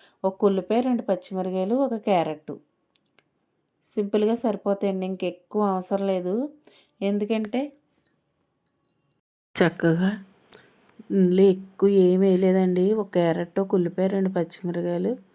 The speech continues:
ఆ, బిర్యానీ స్పైసెస్, ఒక గుప్పుడు జీడిపప్పు వేసానండి. అదైనా ఒక పది బత్తలు,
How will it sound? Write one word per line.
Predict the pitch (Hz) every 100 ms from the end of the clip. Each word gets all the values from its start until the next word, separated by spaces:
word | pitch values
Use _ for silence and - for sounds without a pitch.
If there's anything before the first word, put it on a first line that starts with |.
| _ _ _ _ _ _ _
ఆ, | 180 175 175 170 170 175 185
బిర్యానీ | 196 185 180 185
స్పైసెస్, | 190 - 175 180 190 190 262 349 _ _ _ _ _ - -
ఒక | 220
గుప్పుడు | 226 202 190 214
జీడిపప్పు | 208 208 180 180 190 - 226
వేసానండి. | 214 190 180 175 165 160
అదైనా | 180 190 196 233
ఒక | -
పది | 214 180
బత్తలు, | 175 165 170 156